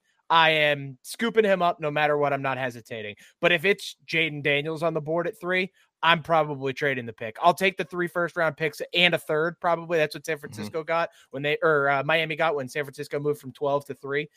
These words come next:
Speaker 1: So if I can get three firsts and a third for that pick, I'll do that all day, especially with how much this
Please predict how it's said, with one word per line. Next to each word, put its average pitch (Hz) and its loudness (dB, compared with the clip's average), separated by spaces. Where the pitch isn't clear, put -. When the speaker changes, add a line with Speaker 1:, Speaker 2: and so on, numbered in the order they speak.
Speaker 1:
So 156 4
if 156 -6
I 160 2
can 190 -10
get 175 -2
three 180 -4
firsts 175 -4
and 165 -4
a 139 -2
third 165 -2
for 151 0
that 156 2
pick, 175 0
I'll 151 4
do 139 -2
that 135 0
all 123 0
day, 113 -6
especially 202 0
with 208 6
how 196 2
much 202 0
this 160 -4